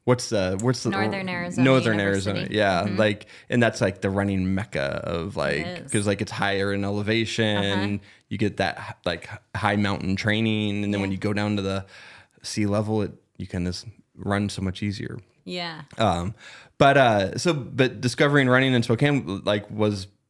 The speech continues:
Speaker 1: part of Manitou. And
Speaker 2: Yeah.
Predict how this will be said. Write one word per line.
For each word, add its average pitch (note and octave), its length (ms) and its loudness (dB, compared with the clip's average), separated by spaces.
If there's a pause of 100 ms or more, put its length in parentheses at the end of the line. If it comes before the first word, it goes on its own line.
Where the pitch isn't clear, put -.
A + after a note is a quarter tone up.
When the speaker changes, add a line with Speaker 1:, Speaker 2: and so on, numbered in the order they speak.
(120)
Speaker 1:
part G#2 220 4
of F#2+ 160 -4 (240)
Manitou. A2 640 0 (480)
And G#2 340 2
Speaker 2:
Yeah. G#3 240 -2